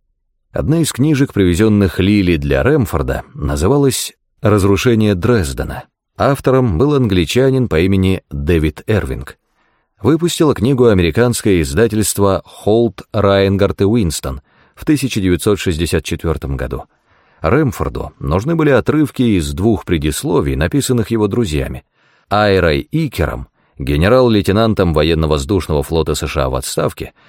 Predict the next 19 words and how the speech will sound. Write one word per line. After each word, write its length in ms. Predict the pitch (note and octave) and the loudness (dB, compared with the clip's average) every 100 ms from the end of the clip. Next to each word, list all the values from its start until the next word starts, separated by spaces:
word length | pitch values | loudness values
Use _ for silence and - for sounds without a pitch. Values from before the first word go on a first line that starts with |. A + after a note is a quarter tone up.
| _ _ _ - | _ _ _ -8
и 160 | C2 | -6
маршалом 580 | C#2 C3 D3+ - C3 G#2 | 0 0 2 2 2 2
британских 680 | D#2+ D2 A#2 B2 - G#2+ F2 | 0 0 0 0 0 -2 0
военно-воздушных 880 | E2 F2+ E2+ D#2+ D2+ E2+ - C#2+ - | 2 2 2 0 0 -4 -4 -6 -4
сил 260 | C3 C#3 | 0 0
сэром 500 | A#2 - A#2+ A2+ A2 - | 0 2 4 4 2 -4
Робертом 640 | D#2 G#2 G#2 G#2 G2+ G2 | -2 2 2 2 2 0
Сондби, 680 | F2 - C#3 D#2+ C2 A#1 A1+ _ _ _ _ _ | -2 -2 0 0 -2 -6 -12 _ _ _ _ _
кавалером 560 | - A#1+ B1+ B2 C3+ A2+ | -4 -2 0 2 2 2
многих 600 | E2 F#2 C3 B2+ B2+ F2+ | 2 2 2 2 0 2
военных 520 | D2 A#2 A#2+ A2 G2+ | 0 2 2 0 0
орденов 520 | F#2+ D#2+ C#2+ C#2+ - | 0 0 0 -2 -2
и 40 | |
медалей. 540 | C#2+ C2 B1+ B1 - - _ _ _ _ _ _ | -4 -4 -6 -8 -10 -18 _ _ _ _ _ _
Затрудняюсь 880 | - A#2+ D#3 D#3 D3 E3 C#3+ A2 - | -2 0 2 2 2 0 2 0 0
понять 380 | D#2+ F#2+ A2+ F#2+ | 0 2 2 0
англичан 720 | E2+ C#2+ C#2 - B2 A2 F#2 | 0 0 -4 0 2 2 2
или 140 | D#2 | 2
американцев, 960 | D2+ C#2+ D2 C#2 C#3+ C3 D#2 - C2+ | 2 2 0 0 0 0 -2 -4 -8